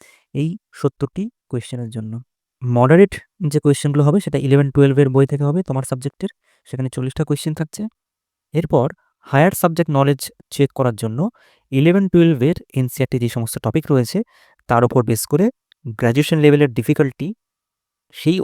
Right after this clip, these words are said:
অনুযায়ী তোমাদের কোয়েশ্চেন করা হবে চল্লিশটি। এবং লাস্টে প্রফিসিয়েন্ট লেভেল অর্থাৎ সাবজেক্টের নলেজের ওপর তোমাকে বেস করে এনসিইআরটির ইলেভেন টুয়েলভকে বেস করে পোস্ট গ্র্যাজুয়েশন লেভেলের কোয়েশ্চেন করা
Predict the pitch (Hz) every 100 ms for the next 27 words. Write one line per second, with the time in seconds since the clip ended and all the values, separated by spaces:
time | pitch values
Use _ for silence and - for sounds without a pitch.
0 | 135 123 110 165 - 123 117 117 117 -
1 | 120 117 113 120 175 - - 117 107 -
2 | - 131 _ _ _ _ _ 123 117 113
3 | 110 - - 180 _ 123 120 - 147 143
4 | - - _ - 113 123 131 151 - _
5 | _ - - 113 - 120 127 - 135 113
6 | 120 123 127 127 131 - 117 120 120 139
7 | - 123 165 - _ _ _ - 135 143
8 | - 139 131 - 135 - - 127 127 123
9 | 127 120 - 113 98 131 160 - 135 214
10 | _ _ _ - 165 214 - 147 156 151
11 | 147 151 131 131 123 151 - 123 117 120
12 | 113 117